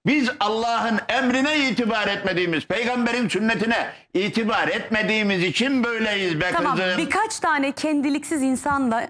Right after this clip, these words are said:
Speaker 2: beni de, e, iyi insanları da aynı kefeye koymayalım. Evet, doğru, haklısınız. O birkaç tane kendiliksiz insan, e, bizi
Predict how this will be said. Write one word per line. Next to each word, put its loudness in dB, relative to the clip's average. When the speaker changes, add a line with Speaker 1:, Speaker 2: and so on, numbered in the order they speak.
Speaker 2:
beni 0
de, -2
e, 0
iyi 0
insanları 0
da 0
aynı 2
kefeye -2
koymayalım. -2
Evet, -2
doğru, -2
haklısınız. -2
O 0
birkaç -2
tane 0
kendiliksiz -2
insan, 0
e, 0
bizi 0